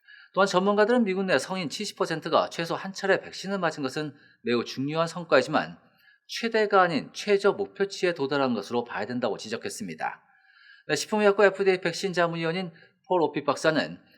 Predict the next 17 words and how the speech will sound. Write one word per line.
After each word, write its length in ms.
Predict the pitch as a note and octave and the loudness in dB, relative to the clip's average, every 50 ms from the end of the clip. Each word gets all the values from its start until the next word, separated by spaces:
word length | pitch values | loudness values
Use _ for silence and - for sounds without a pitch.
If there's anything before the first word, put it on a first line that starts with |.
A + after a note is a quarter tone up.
| _ _ _ _ | _ _ _ _
전염력이 560 | - - A#2 A#2 D3 F3 G3 G3+ G#3 G#3+ G#3 | -4 -2 0 2 2 0 0 -2 0 0 2
강한 260 | G3+ G3 G#3 A#3 A3 | 4 6 4 4 2
델타 360 | A3+ - B2 C3+ - - F3+ F3 | 0 -4 -4 -4 -2 -4 -4 -2
변이가 540 | E3+ E3+ E3+ D#3+ - - - D#3 B2 - | -2 -4 -4 -6 -8 0 4 4 4 4
이 100 | D#3 F#3+ - _ | 0 -8 -14 _
퍼지는 380 | - - G3 G3 G3+ G3 F#3+ F#3 | -4 -4 -4 -4 -2 -6 -6 -4
상황에서 680 | F3 E3+ D3+ C3+ C3+ C#3 C#3+ - G2+ D#2 - - - _ _ - _ _ _ _ | -2 0 0 2 2 0 0 0 -2 -2 -2 -6 -16 _ _ -20 _ _ _ _
집단 400 | - - - - _ - G3+ G3+ | -8 -8 -8 -4 _ 6 6 6
면역을 340 | G3 G3 F#3+ G3 G3+ A3+ A#3 | 6 2 0 2 0 0 0
달성하기 520 | A3+ - C3 C3 - D#3+ D#3 D3 C#3 - B2+ | -2 -4 -6 -4 -2 -2 -2 -2 -2 -2 -2
위해선 400 | B2 C3+ - C#3+ - - - _ _ _ _ _ _ _ | -2 0 0 -2 -2 -2 -8 _ _ _ _ _ _ _
미국 280 | G2+ A#2 C3 D3 D3 | -6 -4 -4 -2 0
내 100 | C#3+ C#3 | 0 0
인구의 320 | B2 A2+ A#2+ B2+ B2 G#2+ - | 0 2 2 0 0 -2 -2
최소 400 | - - E3 E3 F#3 D#3+ C3 - | -4 -8 -4 -2 -2 -2 -2 -4
팔십 360 | - - G#3+ G3+ - - _ | -8 -10 -10 -10 -10 -14 _
퍼센트가 640 | - G3+ - F3+ D#3+ - - G2+ G#2+ A2 A#2 A#2 - | -8 -6 -6 -6 -8 -8 -8 -2 0 0 0 0 -4